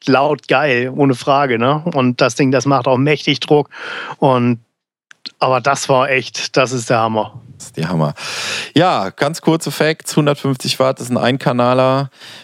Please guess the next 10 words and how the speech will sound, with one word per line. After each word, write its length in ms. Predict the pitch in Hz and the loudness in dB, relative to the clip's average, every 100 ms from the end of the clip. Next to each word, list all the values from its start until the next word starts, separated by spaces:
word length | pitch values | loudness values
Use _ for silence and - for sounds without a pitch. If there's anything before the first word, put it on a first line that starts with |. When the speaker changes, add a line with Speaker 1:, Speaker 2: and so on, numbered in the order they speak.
| - | -2
Speaker 2:
Wer 180 | 104 107 | 0 0
sich 140 | 117 | -2
mit 140 | 113 104 | -2 0
Plexis 400 | 113 - 120 - | -2 0 -2 2
auskennt, 480 | 107 - 113 101 | 0 0 -2 0
weiß, 220 | 92 101 - | 0 0 -2
wovon 280 | 107 107 | -2 0
wir 100 | 98 | 2
reden 280 | 90 101 131 | 2 2 2
eigentlich. 720 | 117 123 123 120 117 113 - | 0 0 0 0 0 0 -4